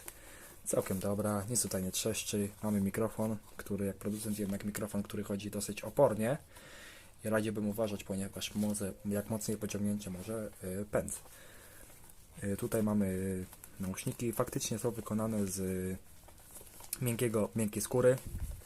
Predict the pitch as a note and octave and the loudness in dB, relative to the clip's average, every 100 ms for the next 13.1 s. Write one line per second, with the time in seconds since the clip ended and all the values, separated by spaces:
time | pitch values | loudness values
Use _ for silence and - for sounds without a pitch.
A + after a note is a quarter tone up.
0 | - - - - - - F3 E3+ E3 D#3+ | -14 -16 -14 -14 -12 0 6 8 8 6
1 | D#3+ D#3 - - B2+ B2 D#3 - C#3 B2 | 6 4 -8 -4 -2 4 4 4 2 0
2 | B2 A#2 F3 F#3+ F#3+ F#3+ F#3 - - E3+ | 0 4 4 6 6 6 4 -4 2 2
3 | E3+ D#3+ D3+ D3+ C3+ C#3 - C3+ C3+ B2 | 2 0 0 0 0 -4 -2 -2 -2 -2
4 | A#2+ A#2+ A#2 A#2 A2+ A#2+ B2 - A2+ G#2+ | -2 -2 -2 -6 -8 -6 -2 -2 0 0
5 | - - B2 A2 B2 - - - - - | 0 0 0 0 -2 -8 -14 -10 -4 -4
6 | A#2 A#2+ - A2 A#2 A2+ G#2+ A2 A2+ A#2 | -2 -4 -2 0 2 2 2 4 2 2
7 | A2 G#2+ G2+ - - G#2 G#2+ A2 A#2 - | 0 -2 -2 -4 -2 0 2 4 4 4
8 | - G2+ F#2+ - - F#2+ F#2 F#2 - G#2+ | 2 0 -2 -4 -4 -4 -4 2 2 2
9 | - - - - - - - - - - | -6 -12 -12 -14 -12 -12 0 0 0 -6
10 | - A2 G#2+ G#2+ G#2 G2 G2 - D3+ - | -4 -2 -2 -2 -2 -2 -4 -2 -2 -2
11 | - - - - A#2+ C3 C3+ - A2+ A2+ | -4 -4 -2 0 0 2 4 4 4 4
12 | A#2 A#2+ - A#2 A2+ A2+ G#2+ - G2 - | 4 6 6 4 2 0 0 -4 -4 -6